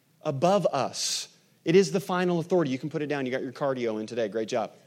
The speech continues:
Right? This is one of the things that birthed out of the Protestant Reformation, sola scriptura,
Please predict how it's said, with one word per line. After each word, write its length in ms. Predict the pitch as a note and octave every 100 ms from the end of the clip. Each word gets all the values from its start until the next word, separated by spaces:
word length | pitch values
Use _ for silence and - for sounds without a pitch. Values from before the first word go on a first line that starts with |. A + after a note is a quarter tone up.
| _ _ _ - - - - - _ _ _ - -
Right? 280 | C#3 D#3+ - - -
This 160 | F3 F3
is 100 | G3+
one 120 | A3
of 60 | A3
the 80 | F#3+
things 220 | G#3 F#3
that 180 | - D3
birthed 300 | F3 F3 F#3
out 80 |
of 80 | E3+
the 60 | D3+
Protestant 520 | - F3 E3+ F3+ D#3
Reformation, 560 | D#3+ D#3 D#3+ E3 - C#3
sola 480 | - - F#3+ G3+
scriptura, 840 | G3 - - F#3+ - - G3 E3+